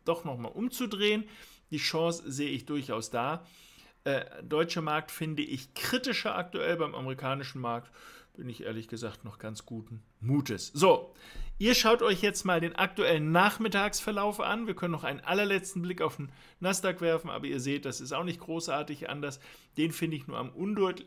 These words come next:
<coughs> Entschuldigung, undeutlichsten. Deshalb bin ich da ein bisschen aussagearm.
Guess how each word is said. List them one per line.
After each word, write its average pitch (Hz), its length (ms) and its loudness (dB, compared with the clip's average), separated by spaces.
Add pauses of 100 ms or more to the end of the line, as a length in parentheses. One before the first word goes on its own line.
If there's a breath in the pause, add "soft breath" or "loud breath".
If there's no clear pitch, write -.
(120)
<coughs> - 340 2
Entschuldigung, 170 460 0
undeutlichsten. 170 800 0 (720)
Deshalb 143 320 -4
bin 156 100 -2
ich 135 120 -4
da 131 260 2 (340 loud breath)
ein 135 140 0
bisschen 165 380 2
aussagearm. 139 1300 2